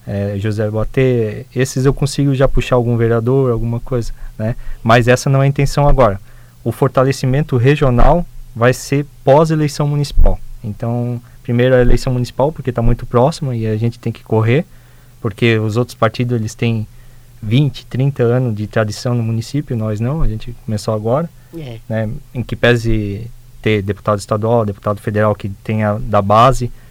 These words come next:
Speaker 1: tenha bastante filiado já, mas a, a gente tá se estruturando muito rápido, então tem que correr contra o tempo.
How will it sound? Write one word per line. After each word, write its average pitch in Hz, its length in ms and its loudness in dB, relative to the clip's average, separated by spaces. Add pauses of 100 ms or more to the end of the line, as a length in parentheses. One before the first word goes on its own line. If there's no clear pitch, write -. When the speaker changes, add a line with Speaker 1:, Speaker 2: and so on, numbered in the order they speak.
(180)
Speaker 1:
tenha 131 260 2
bastante 117 380 -2
filiado 113 480 4
já, 110 260 0 (680)
mas 110 220 2
a, 117 40 2
a 120 280 0
gente 123 160 -2
tá 131 120 0
se - 140 -4
estruturando 135 420 -2
muito 147 240 0
rápido, 110 360 2
então 107 340 -6
tem 131 160 -6
que - 100 -16
correr 139 360 2
contra - 280 -4
o 151 40 0
tempo. - 360 4